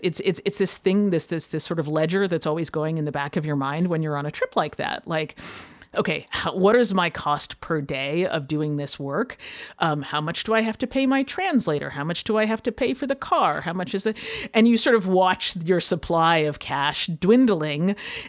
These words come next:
And you also know that you have it kind of s-, you know, kind of secreted in different places. And so you have to have, like, a mental map of, like, what's in different, <laughs> different spots in case I, so it is, it's, you know, yeah, uh, it's, it's not a, it's not a platinum Amex, and it, it,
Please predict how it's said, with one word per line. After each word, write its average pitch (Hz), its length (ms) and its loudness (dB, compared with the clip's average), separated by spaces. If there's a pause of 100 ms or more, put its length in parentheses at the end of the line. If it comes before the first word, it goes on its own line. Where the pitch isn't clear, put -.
And 226 140 8
you 226 100 8
also 254 380 6
know 208 360 6
that 180 160 0
you 170 120 0
have 185 260 2
it - 220 0
kind 175 200 -2
of 156 200 -6 (460)
s-, - 220 -6
you 196 140 4
know, 151 120 2
kind 160 220 -2
of 147 80 -2
secreted 196 580 2
in 160 160 0
different 170 380 -2
places. 180 640 0
And 170 160 -2
so 175 80 -2
you 160 100 0
have 165 180 -4
to - 100 -12
have, 160 200 -2
like, 156 160 -4
a 147 180 -6
mental 175 420 2
map 156 460 -2
of, 165 220 -2
like, 147 200 -2
what's 151 340 -4
in 147 140 -2
different, 165 260 -6 (120)
<laughs> - 100 -16
different - 380 4
spots - 600 0
in 226 120 0
case - 340 0
I, - 60 0
so - 60 -4
it - 120 -4
is, 480 1120 4
it's, 302 240 0
you 311 160 4
know, 247 140 8
yeah, 262 320 6
uh, 208 360 2
it's, 233 200 2
it's 226 220 2
not 220 260 6
a, 202 200 4
it's 202 120 0
not 190 160 4
a 170 40 2
platinum 160 360 0
Amex, 151 440 -4
and 156 120 -2
it, - 140 -6
it, 165 120 -4